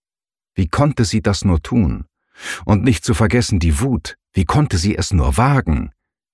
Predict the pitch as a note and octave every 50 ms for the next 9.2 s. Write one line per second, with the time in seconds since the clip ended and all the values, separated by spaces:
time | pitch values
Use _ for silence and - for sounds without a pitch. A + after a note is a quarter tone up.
0 | _ _ _ _ _ _ _ _ _ _ - D2 C2+ - - C2+ A#1 G1+ - B1+
1 | - - - D#2+ D2+ - D2 C2+ - C#2 - B1 A#1 - - - E2 F2 F#2+ F#2
2 | C#2+ A#1 - - B1 B1+ B1 B1+ D2+ D#2 D2+ - E2 D2 C#2 - - _ _ _
3 | _ _ _ _ _ _ _ - G2 - - G2+ E2 D2 D#2 D2+ - D#2+ D#2 D#2+
4 | D2 F2+ E2+ E2+ D#2 - E2 D#2 D2+ D2 - - E2+ E2 G#2+ B2 A#2+ D#2+ - -
5 | - _ - - - E2+ E2 - E2 E2 E2 D#2+ - - - E2+ D#2 E2 F#2 G2+
6 | F#2+ D#2+ D#2 - - E2 D#2 C#2+ C#2 - - B2+ A#2 A2 F2+ D2 C#2 - E2+ E2
7 | E2+ F2 F2 D#2 - - - - _ _ _ - G#2 F2 G2+ F#2+ - G2+ C3 A#2
8 | - - - G2+ G2 - - G2+ E2 - G2+ G#2 G#2 G2+ F2+ E2 - - E2+ E2
9 | E2 E2 D#2+